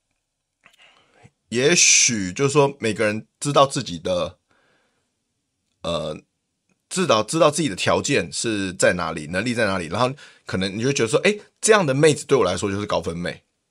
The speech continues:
啊，这样子的妹子对我来说是普妹，这样的妹子对我来说是龙妹，就每个人的定义都不太一样。陷-，陷阱妹，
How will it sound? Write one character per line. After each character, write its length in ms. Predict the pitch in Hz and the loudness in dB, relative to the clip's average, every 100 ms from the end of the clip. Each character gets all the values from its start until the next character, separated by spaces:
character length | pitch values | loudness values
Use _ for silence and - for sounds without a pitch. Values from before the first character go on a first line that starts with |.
| _ _ | _ _
啊， 120 | 107 - | -8 2
这 100 | 196 | 2
样 160 | 143 | 2
子 100 | 107 | -4
的 100 | 98 | -6
妹 120 | 127 | -6
子 60 | 98 | -2
对 100 | 113 | 0
我 60 | 92 | 0
来 40 | |
说 80 | 101 | -2
是 20 | - | -8
普 140 | 87 | -8
妹， 180 | 92 90 | -6 -2
这 140 | 147 | 2
样 100 | 151 | 2
的 160 | 120 98 - - | 2 -6 -16 -14
妹 220 | 143 143 | -2 -2
子 60 | 95 | 0
对 120 | 139 | 2
我 60 | 98 | 2
来 80 | 92 | 2
说 120 | 107 | -2
是 60 | |
龙 220 | 113 85 95 | -2 -2 -2
妹， 160 | 98 | -2
就 80 | 127 | -2
每 180 | 185 127 | -2 -2
个 100 | 127 | 2
人 140 | 131 | 4
的 240 | 165 170 - - - _ | 6 4 0 -20 -20 _
定 180 | 226 180 | 0 2
义 80 | 175 | 4
都 120 | 151 | 4
不 100 | - | 4
太 120 | 120 | 0
一 40 | 82 | 0
样。 160 | 90 _ _ _ _ _ _ _ _ _ _ _ _ _ _ _ _ _ _ _ _ _ _ _ _ _ _ _ _ | -4 _ _ _ _ _ _ _ _ _ _ _ _ _ _ _ _ _ _ _ _ _ _ _ _ _ _ _ _
陷-， 320 | - - - - _ _ | -14 -10 -10 -12 _ _
陷 320 | - 247 180 | 2 4 2
阱 120 | 92 | 0
妹， 380 | 113 147 156 | 2 4 4